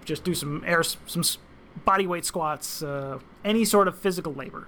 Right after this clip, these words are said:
light physical labor, it actually makes you feel better. You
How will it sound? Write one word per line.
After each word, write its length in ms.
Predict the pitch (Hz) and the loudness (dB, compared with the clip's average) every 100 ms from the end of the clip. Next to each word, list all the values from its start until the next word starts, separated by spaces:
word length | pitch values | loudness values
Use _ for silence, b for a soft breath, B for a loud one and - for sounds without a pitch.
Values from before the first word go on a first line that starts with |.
| - | -12
light 300 | 156 175 220 | 0 2 2
physical 440 | 220 - 185 185 180 | -2 -2 -2 0 -2
labor, 360 | 151 147 147 - B B B | -2 -4 -6 -12 B B B
it 100 | 165 | 0
actually 300 | 185 214 220 | 0 0 -2
makes 240 | 190 175 - | -4 -4 -6
you 220 | 156 139 - - - | -6 -6 -12 -20 -6
feel 220 | 190 175 | 0 0
better. 280 | 147 147 - - - | 0 -4 -6 -12 -8
You 400 | 160 160 151 147 | -2 0 0 -4